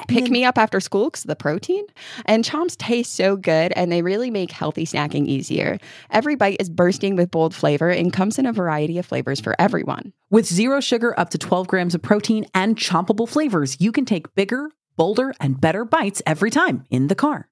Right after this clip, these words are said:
Speaker 1: or wherever else you're eating a Chomps.
Speaker 2: Chomp Sticks come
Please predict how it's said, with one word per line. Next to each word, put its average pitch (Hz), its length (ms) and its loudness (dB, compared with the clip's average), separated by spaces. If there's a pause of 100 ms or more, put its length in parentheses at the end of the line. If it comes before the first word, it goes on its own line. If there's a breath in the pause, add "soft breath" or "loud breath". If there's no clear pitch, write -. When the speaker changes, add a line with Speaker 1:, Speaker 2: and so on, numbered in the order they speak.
(160)
Speaker 1:
or 160 320 2
wherever 180 460 2
else 285 180 -2
you're 143 80 2
eating 123 180 0
a 110 40 -2
Chomps. - 420 -2 (560)
Speaker 2:
Chomp 294 240 0
Sticks - 300 -8
come 220 200 0